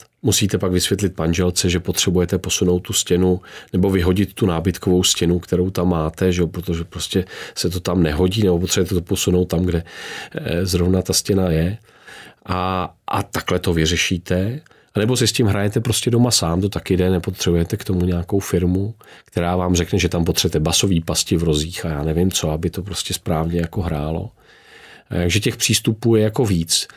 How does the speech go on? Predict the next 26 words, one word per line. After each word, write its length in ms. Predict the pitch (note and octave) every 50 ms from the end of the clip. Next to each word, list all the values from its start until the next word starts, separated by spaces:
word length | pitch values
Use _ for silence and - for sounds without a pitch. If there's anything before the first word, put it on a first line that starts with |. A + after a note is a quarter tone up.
| - - - - - _ _ _
Eh, 240 | - G#2 E2 E2+ F2
my 120 | F#2 G2+
na 80 | G#2+ A2+
našich 260 | A#2+ A#2+ - - C3
stránkách 640 | - - - G#2+ G#2 A2 A2 - C3+ B2 B2 B2 A#2+
zrovna 280 | A2+ A#2 A2 G#2+ A2 A2+
jsme 220 | - - - B2
tohle, 520 | A#2 - A#2+ G#2 G#2+ A2+ A#2+ A#2+ A#2 A2 G#2
máme 280 | G2+ G2 G2+ G2+ G#2+
na 100 | A2 A#2
to 100 | A2+ B2
speciální 500 | A2 - - G2 - - A2+ A2 A#2+ A#2+
stránku, 580 | G#2+ - - - F#2 F2+ F#2 G2+ G2+ - C3+ C3
kde 160 | A#2+ A#2+ A2
trošku 320 | G#2 - G#2+ - - - A#2+
se 140 | - -
rozepisujeme 680 | A2+ A2+ G2+ G#2+ G#2 - G#2 - - A#2+ A2 A2+ A2+ G#2
o 40 | G2+
tom, 380 | - - A2+ A2+ A2 A2 A2 G#2+ - - - _ _ _ -
jak 180 | G#2 G#2 -
poslouchat, 720 | - A2+ A2 - - A2 G#2+ G2+ - - - D#2 E2 G#2+ - _ - _ _ _ _ _ _ _ -
že 80 | F#2 E2+
tohle 320 | - F#2+ F#2 G2 G#2 A2
je 60 | G#2+
strašně 520 | G2 - - - G2 F2 - - C3+ B2+ A2
důležitý, 800 | G#2+ G#2 A2 G#2+ A2 A2 A2 G#2+ - - A2+ A2 A#2 A#2 A#2